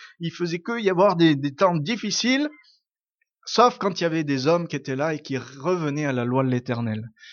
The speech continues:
Et c'est bon que dans ces instants, nous puissions revenir à la parole de Dieu. Alors on va lire, continuer dans ce chapitre treize de Matthieu. Vous savez que dans ce chapitre treize, il y a toutes sortes de paraboles qui sont données par rapport au royaume de Dieu.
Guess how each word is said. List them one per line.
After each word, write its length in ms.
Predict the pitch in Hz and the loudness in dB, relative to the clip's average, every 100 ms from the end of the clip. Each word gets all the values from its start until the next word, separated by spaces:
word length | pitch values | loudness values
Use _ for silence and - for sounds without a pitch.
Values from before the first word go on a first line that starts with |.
| - | -2
Et 80 | 135 | 0
c'est 180 | - 147 | 4 6
bon 360 | 151 196 233 - - | 8 6 2 -6 2
que 220 | 139 135 | 6 6
dans 160 | 131 | 4
ces 200 | 139 127 | 0 0
instants, 260 | 131 127 156 | -2 -2 -2
nous 100 | 131 | -2
puissions 320 | - - 135 | -4 -2 -2
revenir 560 | 127 151 151 156 165 - _ - | 0 0 0 -2 -4 -8 _ -4
à 100 | 143 | 0
la 100 | 175 | 2
parole 300 | 175 160 170 | 4 4 6
de 60 | 160 | 6
Dieu. 260 | 151 135 - - | 6 4 0 6
Alors 220 | 151 196 | 10 10
on 40 | |
va 120 | 170 170 | 10 6
lire, 340 | 202 208 - _ - - | 4 0 -4 _ -20 0
continuer 640 | 180 175 180 180 190 170 131 | 2 4 2 4 4 4 4
dans 160 | 139 | 2
ce 120 | 147 | 2
chapitre 440 | 147 156 170 - 151 | 2 2 2 2 2
treize 260 | - 170 | 6 4
de 80 | 143 | 6
Matthieu. 500 | 139 143 143 196 240 - _ _ _ | 4 4 4 4 4 -2 _ _ _
Vous 40 | - | -2
savez 180 | 147 170 | 0 2
que 60 | |
dans 100 | 165 | 0
ce 140 | - 156 | 0 -2
chapitre 400 | 170 165 156 151 | -2 -2 -2 0
treize, 280 | - 202 165 | 2 2 0
il 20 | |
y 40 | |
a 40 | 151 | -4
toutes 160 | 160 | -2
sortes 160 | 170 165 | 0 0
de 60 | |
paraboles 500 | 151 190 185 180 196 | 6 6 6 4 4
qui 140 | 180 160 | 4 -2
sont 140 | 147 | 0
données 280 | 139 143 185 | 2 2 0
par 160 | - 143 | 0 2
rapport 280 | 139 165 | 4 4
au 100 | 139 | 4
royaume 360 | 127 165 202 190 | 4 4 4 4
de 120 | 160 | 2
Dieu. 320 | 151 165 240 | 2 2 0